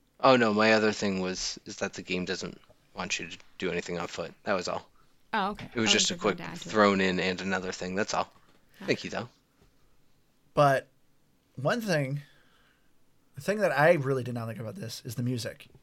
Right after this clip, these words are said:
Speaker 3: And it is because there is next to no music.
Speaker 2: <laughs> I was just gonna say I don't remember it.
Speaker 3: There, there is a music at the intro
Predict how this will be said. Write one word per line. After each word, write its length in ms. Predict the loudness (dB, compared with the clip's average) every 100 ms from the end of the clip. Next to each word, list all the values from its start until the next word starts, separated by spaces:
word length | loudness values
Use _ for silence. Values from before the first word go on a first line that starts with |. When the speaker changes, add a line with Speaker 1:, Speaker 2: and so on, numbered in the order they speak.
| -10
Speaker 3:
And 100 | -6
it 140 | -2
is 100 | -2
because 460 | -2 2 4 4 2
there 180 | 2 2
is 160 | 2
next 260 | 0 -2 -2 -2
to 140 | 0
no 220 | 2 4
music. 520 | 4 2 -2 -6 -10 -2
Speaker 2:
<laughs> 40 | 2
I 120 | 6
was 160 | 6 6
just 260 | 4 4
gonna 180 | 4 4
say 320 | 4 4 4
I 40 | 2
don't 200 | 0 -2
remember 400 | -2 -4 -4 -4
it. 280 | -4 -4 2
Speaker 3:
There, 280 | 8 8 8
there 220 | 8 8
is 160 | 8 4
a 60 | 6
music 420 | 6 6 0 0
at 200 | 4 4
the 80 | 2
intro 460 | -4 -2 2 4